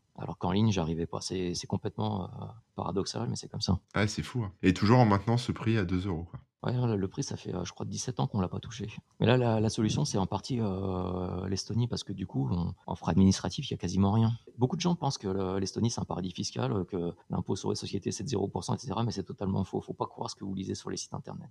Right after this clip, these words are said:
Speaker 1: hein.
Speaker 2: Ça marche comment, alors, euh, en résumé ?
Speaker 1: En, en résumé, l'impôt sur les sociétés est de vingt pour cent.
Speaker 2: Vingt pour cent, d'accord.
Speaker 1: En France, pour une société comme la nôtre, je pense que ça serait quinze pour cent, quelque chose comme ça.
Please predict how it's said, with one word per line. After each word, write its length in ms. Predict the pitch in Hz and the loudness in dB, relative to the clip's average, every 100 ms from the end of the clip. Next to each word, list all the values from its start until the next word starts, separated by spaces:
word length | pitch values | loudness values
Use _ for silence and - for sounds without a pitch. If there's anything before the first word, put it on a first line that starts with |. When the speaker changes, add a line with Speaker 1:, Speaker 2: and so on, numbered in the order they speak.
| - | -16
Speaker 1:
hein. 60 | |
Speaker 2:
Ça 160 | - 98 | -2 4
marche 180 | 95 - | 4 4
comment, 280 | 98 92 87 | 0 2 2
alors, 180 | 76 80 | 0 -2
euh, 120 | 80 | -2
en 160 | 78 78 | 0 2
résumé ? 400 | 85 - 85 82 | 0 2 -2 0
Speaker 1:
En, 80 | 104 | 0
en 120 | 107 | 2
résumé, 340 | 98 98 104 143 | 0 4 6 6
l'impôt 220 | 120 117 | 4 0
sur 120 | - | -2
les 40 | |
sociétés 320 | 104 107 107 139 | -2 -4 -4 -2
est 60 | |
de 80 | 98 | 0
vingt 160 | 117 143 | 2 2
pour 180 | - | -2
cent. 160 | - - | -6 -6
Speaker 2:
Vingt 280 | - 104 139 | 0 6 6
pour 160 | 127 104 | 6 -2
cent, 160 | - 85 | -6 -6
d'accord. 300 | 87 85 71 | -6 -6 -4
Speaker 1:
En 100 | - | -4
France, 320 | 90 135 135 | -2 -2 -2
pour 140 | - 104 | 0 -2
une 60 | |
société 340 | 95 104 - 107 | -2 -6 -10 -6
comme 160 | 101 | -4
la 80 | 95 | -2
nôtre, 200 | 104 123 | 0 -2
je 40 | - | -2
pense 180 | 123 | -4
que 80 | - | -4
ça 100 | 101 | -8
serait 220 | 98 110 | -4 -2
quinze 160 | 101 104 | -2 -2
pour 220 | - 101 | -4 -8
cent, 160 | - - | -6 -8
quelque 200 | - - | -8 -12
chose 140 | 110 | -14
comme 140 | - 104 | -8 -6
ça. 200 | - | -6